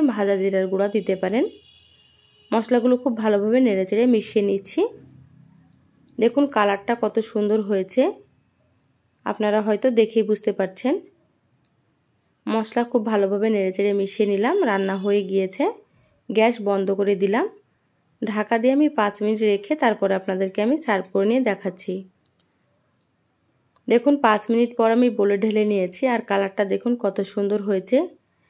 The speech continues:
খেতে মাশাআল্লাহ ভীষণ টেস্ট হয়, গরম ভাত, রুটি, পরোটার সাথে খুবই ভালো লাগে।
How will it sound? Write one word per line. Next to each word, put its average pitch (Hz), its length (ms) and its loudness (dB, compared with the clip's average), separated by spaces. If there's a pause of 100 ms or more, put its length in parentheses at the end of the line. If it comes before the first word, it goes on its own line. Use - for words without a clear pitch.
(300)
খেতে 254 280 4
মাশাআল্লাহ 214 540 0
ভীষণ 220 380 0
টেস্ট 196 380 -2
হয়, 226 180 2 (1000)
গরম 226 380 2
ভাত, 214 320 -2
রুটি, 208 260 -2
পরোটার 208 460 0
সাথে 214 240 -4
খুবই 233 320 0
ভালো 214 280 2
লাগে। 202 300 0